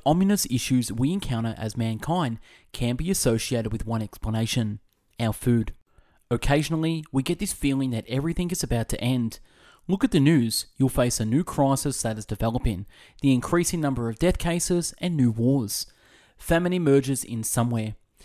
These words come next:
The number of people who die of cancer is rising. The ice caps in the northern and southern poles are vanishing. Bees are going extinct. Poised a question regarding the reason behind the enormous amount of distressing news. You won't most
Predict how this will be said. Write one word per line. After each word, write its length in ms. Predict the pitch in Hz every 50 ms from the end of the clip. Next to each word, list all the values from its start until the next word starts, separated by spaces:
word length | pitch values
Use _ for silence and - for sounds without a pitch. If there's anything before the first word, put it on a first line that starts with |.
| - - - - -
The 80 | 135
number 220 | 139 156 170 175 175
of 100 | 160 -
people 280 | 165 165 156 - 151
who 120 | 135 165 156
die 280 | - 147 131 135 127
of 120 | 117 - -
cancer 560 | - - 175 190 185 - - 196 190 190 185 _ _ _
is 200 | - 120 107 101
rising. 480 | 117 120 127 139 143 - 123 113 107 104 - _ _ _ _ _ -
The 140 | - 123 -
ice 240 | 135 131 139 135 -
caps 320 | - - 127 117 107 -
in 140 | - 123 113
the 80 | 113 113
northern 440 | 113 139 170 196 190 208 202 196 - -
and 160 | 139 131 -
southern 380 | - - 151 151 160 202 208
poles 340 | - - 120 113 110 110 -
are 60 | 110
vanishing. 520 | 104 117 117 147 - - 131 110 110 107 104 - _ _ - - - _ _ _ -
Bees 460 | - 151 175 190 196 196 175 - - - - _ -
are 40 | 202
going 300 | - - 117 110 113 110
extinct. 600 | 110 104 - - - 131 131 135 123 - - - - _ _ _ _ _ - - - - - - _ _ _ -
Poised 340 | - - 220 247 247 - -
a 40 | 254
question 420 | - - 185 175 - - 185 180
regarding 360 | 170 160 139 143 135 135 135
the 80 | 127 123
reason 300 | 120 123 127 123 - 123
behind 380 | 120 113 107 113 117 117 110 110
the 80 | 110
enormous 360 | 113 113 123 147 175 180 -
amount 360 | 170 165 143 117 113 110 - -
of 80 | 101
distressing 500 | 110 107 - - - 110 107 - 113 110
news. 420 | 113 135 165 151 117 - - - - - - _ _ _ _
You 140 | - 127
won't 240 | 123 131 151 180 175
most 420 | 117 139 139 143 147 - - -